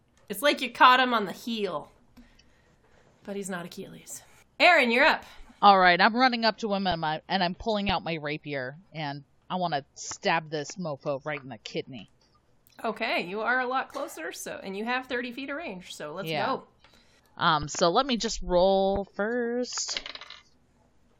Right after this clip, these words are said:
Speaker 2: Oh, boy, howdy. That was a six. That's, that's
Speaker 1: You
Speaker 2: nothing.
Speaker 1: You are running up to him, but, like, you're, you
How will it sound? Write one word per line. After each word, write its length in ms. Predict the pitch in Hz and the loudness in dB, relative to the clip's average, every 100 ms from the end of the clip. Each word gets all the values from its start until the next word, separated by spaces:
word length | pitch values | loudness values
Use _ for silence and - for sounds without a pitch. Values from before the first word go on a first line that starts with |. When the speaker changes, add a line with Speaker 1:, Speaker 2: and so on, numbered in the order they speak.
| _ _ | _ _
Speaker 2:
Oh, 640 | - 220 233 220 202 185 156 _ | 0 6 8 8 8 4 2 _
boy, 340 | 196 190 185 170 | 2 6 6 4
howdy. 540 | 165 175 170 170 170 170 - - - - - - - - - - - - - _ _ _ - | 4 4 6 4 0 -2 -4 -6 -10 -12 -16 -18 -20 -20 -20 -20 -20 -20 -20 _ _ _ -8
That 140 | 269 | -2
was 140 | 269 | -2
a 40 | 190 | -4
six. 760 | - - 139 139 - - - - _ _ _ _ _ _ _ _ | -10 -6 -6 -6 -10 -14 -14 -16 _ _ _ _ _ _ _ _
That's, 300 | - 202 - | -6 -6 -8
that's 220 | 214 247 | -2 -2
Speaker 1:
You 100 | 311 | 0
Speaker 2:
nothing. 540 | 349 - - - 143 135 - _ _ _ _ _ _ _ _ | -4 -4 -6 -8 -10 -16 -20 _ _ _ _ _ _ _ _
Speaker 1:
You 220 | - 240 339 | -4 -2 2
are 180 | 311 | 2
running 340 | 233 247 254 233 | 4 2 2 0
up 140 | 226 | -2
to 80 | 247 | -2
him, 320 | 269 285 294 269 196 | 0 0 0 -6 -2
but, 180 | 220 | 0
like, 280 | 208 185 180 | 2 0 -4
you're, 480 | - 190 214 214 208 | -6 -2 2 2 0
you 180 | 202 190 | -6 -10